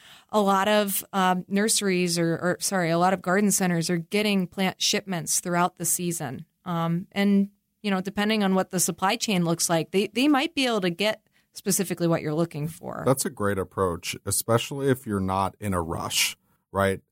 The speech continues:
Speaker 2: If you wanna go to the garden center and buy something that day, you're gonna have less options. But if you're willing to play the long game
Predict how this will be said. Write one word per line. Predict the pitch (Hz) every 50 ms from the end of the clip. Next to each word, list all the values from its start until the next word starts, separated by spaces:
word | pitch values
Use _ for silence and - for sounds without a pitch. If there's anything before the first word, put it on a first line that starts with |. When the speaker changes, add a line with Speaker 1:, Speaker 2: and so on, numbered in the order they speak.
| _ _ _ _ _ -
Speaker 2:
If | 104 101 98
you | 104 110 120 131 131
wanna | 127 123 120 117 113 98
go | 104 104 107
to | 104
the | 92 98
garden | 90 95 95 95 95 98 95
center | - 104 95 92 95 92 92 90
and | - 82 95 92 90 87 -
buy | - 90 95 98 98
something | - - 110 95 92 87 - 87 87 87 82
that | 90 90 92 98 - - 95
day, | 98 98 95 90 80 90 90 98 92 - _ _ _ _ _ _ _ -
you're | 110 123 127
gonna | 135 135
have | 135 127 127 123
less | 123 123 - -
options. | 123 139 143 - - - - - 101 98 - - - _ _ _ -
But | 110 104
if | 104 104 117
you're | 113 117 113
willing | 104 104 101 101 104 98 101 98
to | - 95
play | - - - 98 95
the | 92 87 92
long | 90 90 95 101 101 95 85
game | 92 92 92 85 87 98 95 -